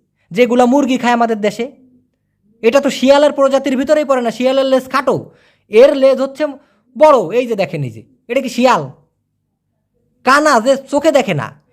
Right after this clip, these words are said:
সেও তো কবে যে না এটা শিয়াল না। দেখেন, বাগদাসা আছে না, বাগদাসা,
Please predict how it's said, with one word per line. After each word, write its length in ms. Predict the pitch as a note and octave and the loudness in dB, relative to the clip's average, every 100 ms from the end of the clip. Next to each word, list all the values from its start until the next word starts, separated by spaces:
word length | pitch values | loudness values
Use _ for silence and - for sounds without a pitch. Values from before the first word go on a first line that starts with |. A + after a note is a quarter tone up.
| _ | _
সেও 200 | - D4+ | -2 0
তো 120 | E4 D#4 | 2 2
কবে 200 | C#4 B3+ | 2 2
যে 80 | |
না 80 | B3 | 0
এটা 120 | A#3+ | -2
শিয়াল 360 | A3+ A3+ A3+ E3 | -4 -2 0 -2
না। 100 | C#3 | -4
দেখেন, 280 | F#3 E3+ D#3 | -4 -4 -2
বাগদাসা 520 | G#3 G#3 G#3+ G#3+ A#3+ | -2 0 -2 0 -2
আছে 140 | A#3+ | -2
না, 280 | B3 A#3+ - _ _ _ _ _ | -6 -8 -12 _ _ _ _ _
বাগদাসা, 600 | F#3+ A3 F3+ F#3+ G3+ G3 | 0 0 0 -2 0 -4